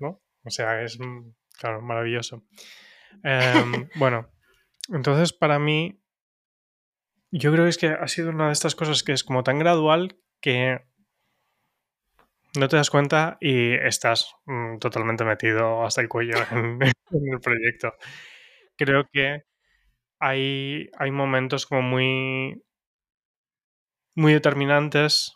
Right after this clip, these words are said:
Speaker 1: Yo creo, a ver, desde luego en el momento en el que fundamos la, o montamos la S L,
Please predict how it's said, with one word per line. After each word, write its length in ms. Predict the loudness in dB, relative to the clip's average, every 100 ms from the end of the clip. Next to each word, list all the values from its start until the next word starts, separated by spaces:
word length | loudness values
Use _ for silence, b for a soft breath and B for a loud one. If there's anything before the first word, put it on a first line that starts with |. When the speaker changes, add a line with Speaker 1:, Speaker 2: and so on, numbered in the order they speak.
| _
Speaker 1:
Yo 180 | -2 2
creo, 460 | 4 4 0 -4 _ _ _ _
a 60 | -2
ver, 180 | -2 -2
desde 200 | -2 0
luego 200 | 2 2
en 60 |
el 60 | 2
momento 300 | 2 0 0
en 60 | 0
el 180 | 0 0
que 340 | 0 0 -4 _ _ _ _ _
fundamos 880 | -10 -6 -2 0 0 0 -2 -4 -6
la, 580 | -4 0 0 0 -4 -8 _
o 100 | -8
montamos 400 | -6 -4 -4 0
la 120 | 0
S 220 | 0 -2
L, 180 | -2 -4